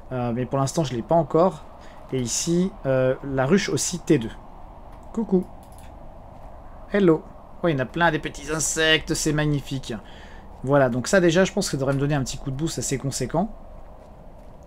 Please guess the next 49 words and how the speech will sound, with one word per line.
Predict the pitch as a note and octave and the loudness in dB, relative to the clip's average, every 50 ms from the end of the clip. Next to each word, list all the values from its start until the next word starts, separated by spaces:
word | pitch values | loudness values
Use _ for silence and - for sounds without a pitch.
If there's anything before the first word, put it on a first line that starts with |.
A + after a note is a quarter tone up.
| - - - - - - - - - | -14 -14 -12 -12 -14 -16 -16 -4 0
Euh, | C3 C3+ C3+ C3+ C3+ C3+ C3 C3 C3 B2+ C3 | 2 4 6 6 6 6 6 4 4 2 2
j'ai | C3+ B2 D3 D3 | 0 0 0 0
soif, | C3+ - - - D3 D#3 D#3+ E3+ E3 - - - F#3+ E3+ D3 | 0 -2 -4 0 4 6 6 6 6 2 -2 -4 -2 -2 -2
on | |
va | B2+ B2+ B2+ | -2 -2 -2
juste | A#2+ C3 C#3+ D3 D#3+ | -2 -4 -6 0 2
boire | D#3+ D3 C#3 | 2 2 4
un, | C#3 B2+ | 2 0
cours | - C3 B2+ | 0 -2 -2
de | A#2 B2 A#2+ | -2 -2 -2
fl-, | A2+ - - C3+ | -4 -6 -4 -2
un | B2+ B2+ | -2 -2
coup | A#2+ - - G3+ | 0 0 0 0
de | C#3 C3 | 0 0
flotte, | A2+ - - D#3 D3+ D#3 | -2 0 0 0 0 0
pardon. | - C3+ A#2+ B2+ D3 D#3+ - - - - | -2 -2 -2 -2 -4 -6 -8 -8 -2 0
Hop | F#3+ G3 - - | 0 0 0 -2
là, | C3 A#2+ A#2 A#2 A2+ | -2 -2 0 0 0
voilà, | A#2 A2+ A2 | -2 -4 -4
sachant | G#2+ - B2+ - - F#3 | -6 -6 -4 -2 0 0
que | D#3 C3+ | 0 -2
j'ai | B2+ A#2 | -4 -2
d'autres | A2 C#3+ C#3 - | -2 -2 -2 -2
choses | - D3+ C3 B2+ | -2 -2 -2 -2
à | |
vous | A#2 A2 | -2 0
montrer, | A2+ A#2 A2+ - | -2 -2 0 0
il | E3+ C#3+ | -2 -2
n'y | |
a | B2 - | -2 -4
pas | - G#2+ | -6 -10
que | - - C#3+ C3+ | -8 -6 -6 -6
ça. | - - F#3+ G3+ A#3 A3+ - - - - - - - - - - - A2+ | 0 2 2 0 0 -2 -10 -16 -18 -18 -18 -18 -18 -18 -18 -10 -6 -4
On | A#2 | 2
va | A#2+ D#3 D#3+ | 4 4 4
rentrer | D#3 D#3+ - - D#3+ | 4 2 0 -2 -2
à | D3+ | 0
l'intérieur, | C#3 C3 A#2 C3 B2 B2 C3+ D#3 F3 F#3+ F#3+ F#3 - | 0 0 -2 -2 -2 2 4 6 6 6 6 4 0
et | B2+ B2 | -2 -2
donc | A#2+ A#2 A#2 | -2 -2 -2
logiquement, | - D3 C#3 A#2 G#2+ G#2+ - - C3 C#3 C#3+ | 0 0 0 0 -4 -6 -6 -4 -2 -2 -2
forcément, | C3+ - A#2+ - - A#2+ A2 A2 A#2 C3+ D3 D3 - - - - - - - - - - - - | -2 -6 -6 -6 -6 -6 -4 -2 0 0 -2 -2 -4 -10 -14 -14 -14 -14 -14 -14 -14 -14 -4 -2
hop, | - A#3+ B3 - - - - - - | 0 0 0 -4 -10 -16 -14 -10 -8
voilà, | A2 A#2 B2+ C#3 D3 D3 C#3 B2 A2+ | -2 2 4 6 8 8 6 4 2
la | B2 | 0
nouvelle | D3+ E3 D#3+ D#3+ C#3 | 2 4 4 4 2
fusée | - - B2+ G#2+ A#2 | 2 -2 -4 0 0
apparaît | C3+ C3+ - F3+ E3 B2+ | 2 4 4 4 4 4
ici. | G#2+ - - F3 - | 2 0 -2 -4 -4